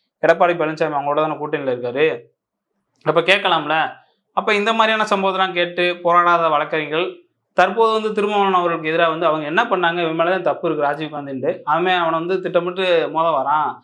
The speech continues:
அதனால நம்ம வந்து நம்ம அண்ணனுக்கு, நம்ம தலைவருக்கு பாதுகாப்பு கொடுக்கணும்னு சொல்லிட்டு அந்த மாதிரியா பண்றாங்களே தவிர, இதுல எதுக்கு முக்குளத்தூர் வழக்கறிஞர்களும் தேவையில்லாம இன்வால்வ் ஆகுறாங்கன்னு தெரியல. அதுல தமிழ்நாட்டுல எத்தனையோ பிரச்சனை நடந்துருங்க. தமிழ்நாட்டுல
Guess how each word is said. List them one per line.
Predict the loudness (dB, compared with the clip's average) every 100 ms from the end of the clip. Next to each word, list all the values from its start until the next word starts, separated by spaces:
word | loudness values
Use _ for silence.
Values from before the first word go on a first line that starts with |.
| _ _
அதனால | 2 2 2
நம்ம | 0
வந்து | -2 -2
நம்ம | 0 2 2
அண்ணனுக்கு, | 0 -4 -4
நம்ம | -2 -2
தலைவருக்கு | 0 0 0 -2
பாதுகாப்பு | 0 0 -2 -8
கொடுக்கணும்னு | -10
சொல்லிட்டு | -8 -6 -4
அந்த | -4
மாதிரியா | -4 -4 -4
பண்றாங்களே | -4 -4 -4 -6
தவிர, | -8 -8 -6 -6 -8 _ _ _ _
இதுல | 2 4
எதுக்கு | 4 -2 -6
முக்குளத்தூர் | 0 0 0 0
வழக்கறிஞர்களும் | 0 0 -4 -6 -2
தேவையில்லாம | 0 2 2 0 -2
இன்வால்வ் | -2 0 0
ஆகுறாங்கன்னு | -2 -4 -6 -8
தெரியல. | -4 -4 -6 _ _ 2
அதுல | 4 4
தமிழ்நாட்டுல | 2 2 2 2
எத்தனையோ | 0 0 0
பிரச்சனை | 0 0 0 0
நடந்துருங்க. | -2 -8 -8
தமிழ்நாட்டுல | -6 -4 -4 -4 -8 -10